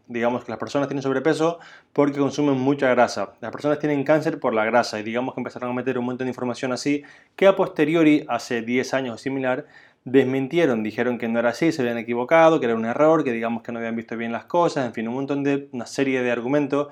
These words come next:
que ya no valen para casi nada porque hay muchas personas que, digamos, a las que se les infundó este miedo y aunque ahora se lo cambien van a decir, "Ya, ya, pero antes esto lo decían así y sería por algo". Entonces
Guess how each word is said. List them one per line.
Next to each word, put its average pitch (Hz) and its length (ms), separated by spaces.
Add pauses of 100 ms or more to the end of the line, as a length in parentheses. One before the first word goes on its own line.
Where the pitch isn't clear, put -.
(320)
que 127 140
ya 131 100
no 131 80
valen 131 260
para 127 160
casi 156 220
nada 151 480
porque 170 480
hay 127 140
muchas 123 260
personas 156 560
que, - 80
digamos, 113 300
a - 20
las 110 100
que 113 120
se 117 100
les 113 120
infundó 127 340
este 143 240
miedo 156 400 (340)
y 131 60
aunque 120 260
ahora 165 160
se 175 140
lo 160 160
cambien 160 480
van 139 100
a 135 40
decir, 120 200
"Ya, 147 140
ya, 151 240
pero 113 340 (160)
antes 165 540
esto 147 240
lo 143 60
decían 139 200
así 156 320
y 143 60
sería 135 320
por 127 160
algo". 110 200
Entonces 139 520